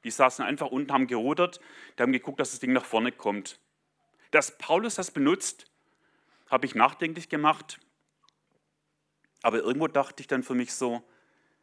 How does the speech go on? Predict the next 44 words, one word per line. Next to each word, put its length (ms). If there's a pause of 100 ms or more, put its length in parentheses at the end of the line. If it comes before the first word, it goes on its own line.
(640)
der 140
Schlüssel 460
darin, 640 (380)
in 140
diesem 320
Wort 180
vom 180
Diener, 400 (840)
ist 180
für 80
mich, 160
für 320
mich 220
einfach, 340
dass 240
Jesus 280
mir 120
manchmal 300
Aufgaben 420
überträgt 500 (240)
und 80
ich 140
weiß 180
eigentlich 180
gar 140
nicht 140
genau, 240
wohin 200
die 120
Reise 320
geht. 340 (260)
Wenn 140
ich 220
ehrlich 420
bin, 320 (480)
weiß 220
ich 240
oft 260
nicht, 160
was 200
der 80
nächste 340
Tag 340
bringt, 460